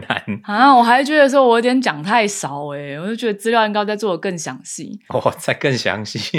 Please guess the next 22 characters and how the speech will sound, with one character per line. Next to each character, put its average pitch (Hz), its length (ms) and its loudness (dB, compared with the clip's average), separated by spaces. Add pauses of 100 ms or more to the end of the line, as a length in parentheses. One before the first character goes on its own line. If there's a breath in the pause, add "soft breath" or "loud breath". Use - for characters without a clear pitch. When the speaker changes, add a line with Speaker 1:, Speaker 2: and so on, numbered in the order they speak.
(100)
Speaker 1:
<laughs> - 240 -6
Speaker 2:
大 240 80 2
家 247 160 4
觉 202 160 0
得 190 60 4
怎 190 120 -8
么 151 100 -6
样？ 175 220 0
是 247 120 0
要 247 120 6
知 240 200 -6
识 269 160 -4
高 240 200 6
好 143 260 -2
呢， 147 180 -6
还 165 120 -8
是 208 160 -6
轻 226 240 -8
松 240 240 -6
聊 180 320 -4
好 135 340 -8
呢？ 202 200 -6